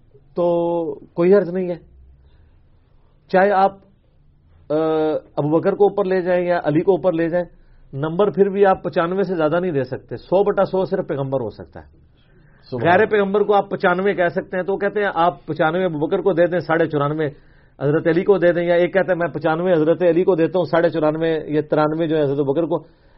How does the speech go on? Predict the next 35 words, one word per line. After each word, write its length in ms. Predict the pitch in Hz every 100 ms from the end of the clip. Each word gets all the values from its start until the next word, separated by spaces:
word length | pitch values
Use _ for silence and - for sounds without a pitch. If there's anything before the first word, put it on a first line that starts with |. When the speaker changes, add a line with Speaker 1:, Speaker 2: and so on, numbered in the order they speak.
| -
Speaker 1:
اس 160 | 202 240
سے 80 |
کوئی 180 | - 139
فرق 200 | 196 214
نہیں 160 | 214 175
پڑتا۔ 260 | 175 185 175 - _
سو 300 | _ - 254 269
بٹا 220 | 247 240
سو، 440 | - 220 202 - _ _ _ _ _ -
چونکہ 160 | 214
پیغمبر 540 | 247 220 208 233 262 262
کا 160 | 262 196 170
وصی 280 | 185 254
وہی 260 | 202 208 240
ہوگا 300 | 208 208 226
جو 120 | 208
سو 220 | 214 190
بٹا 200 | 190 202
سو 340 | - - 165 143
ہو۔ 300 | 107 123 92 - _ _ - 107 _ _ _ _ -
تو 100 | 175
وہ 200 | 170 220
پیغمبر 400 | 214 190 196 226
کا 80 | 220
وصی 220 | 196 202 202
بنی 220 | 175 190
اسرائیل 280 | 185 202 202
میں 100 | 208
تو 80 |
بخاری 300 | 180 147 175
مسلم 280 | 185 180 190
میں 80 | 185
آتا 200 | 170 190
ہے 60 |
کہ 140 | 196